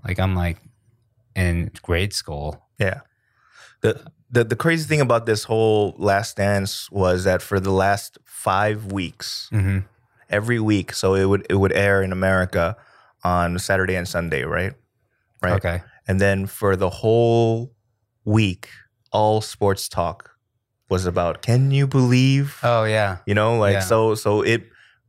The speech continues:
Speaker 2: not only, it basically for a, a little over a month
Speaker 1: Uh-huh.
Speaker 2: kind of dominated the sports airwaves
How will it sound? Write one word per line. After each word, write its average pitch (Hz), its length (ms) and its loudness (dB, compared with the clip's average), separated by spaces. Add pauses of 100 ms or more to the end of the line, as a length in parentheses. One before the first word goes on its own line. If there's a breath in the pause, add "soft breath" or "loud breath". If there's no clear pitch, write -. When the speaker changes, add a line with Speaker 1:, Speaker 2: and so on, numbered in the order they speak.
Speaker 2:
not 131 160 2
only, 117 640 0 (120)
it 107 140 0
basically 127 440 -2
for 107 280 0
a, 98 60 4
a - 240 -2
little 117 320 4
over 107 280 0
a 98 40 0
month 98 440 0 (100)
Speaker 1:
Uh-huh. 92 280 -4 (1300)
Speaker 2:
kind 113 200 2
of 98 180 -4
dominated 113 760 0
the 101 80 -2
sports - 540 -2
airwaves 104 840 0